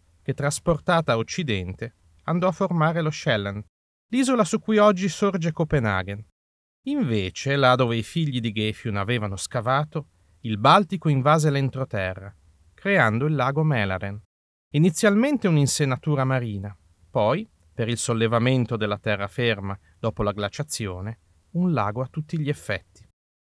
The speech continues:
Una sponda d'acqua occidentale, il terzo lago di Svezia,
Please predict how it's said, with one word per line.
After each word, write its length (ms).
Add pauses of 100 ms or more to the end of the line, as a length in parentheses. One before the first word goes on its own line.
(420)
Una 160
sponda 420
d'acqua 320
occidentale, 880 (200)
il 180
terzo 400
lago 240
di 100
Svezia, 580